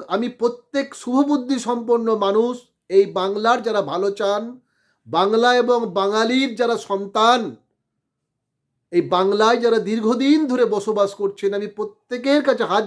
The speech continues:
জোর করে অনুরোধ জানাবো, এই যে ক্রিম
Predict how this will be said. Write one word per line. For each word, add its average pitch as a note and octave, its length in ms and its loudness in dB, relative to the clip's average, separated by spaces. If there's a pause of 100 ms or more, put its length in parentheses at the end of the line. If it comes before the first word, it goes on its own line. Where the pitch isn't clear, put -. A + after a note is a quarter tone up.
জোর A3+ 140 -2
করে G#3 280 4 (640)
অনুরোধ G3 400 0 (100)
জানাবো, F3 360 0 (580)
এই A#3 240 4
যে C#4 80 2
ক্রিম D4+ 380 2